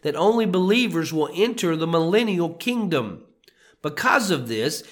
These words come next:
it will be a time of obedience, of holiness, of truth, and the knowledge of God.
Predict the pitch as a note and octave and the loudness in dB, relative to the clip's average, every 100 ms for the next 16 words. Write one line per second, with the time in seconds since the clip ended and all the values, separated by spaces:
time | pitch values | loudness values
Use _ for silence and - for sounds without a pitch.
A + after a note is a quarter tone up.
0 | - - F3+ G3+ F#3+ G#3+ G3+ F#3+ - G3+ | -20 -6 -2 0 2 2 0 -2 -6 -4
1 | F#3+ C#3+ C#3+ F3+ - - - - D3+ E3+ | 0 2 0 -2 -6 -16 -18 -6 -2 0
2 | E3 G3 C4+ A3+ D#3 - - - _ _ | 0 2 0 2 0 0 -8 -16 _ _
3 | C3 C3+ B2+ G3 B3+ C4 G3 D#3 - B2 | -6 -6 0 2 4 4 2 0 -2 -6
4 | - B3+ C#4+ B3+ F3 - - _ _ _ | -6 2 4 6 4 -2 -18 _ _ _
5 | - A#2+ B2+ C#3+ E3 F3+ C#3+ A#2+ A#2 A#2 | -10 -6 -4 -2 -2 -2 -2 -6 -10 -10
6 | C3 B2+ A2+ F#2 | -6 -6 -6 -10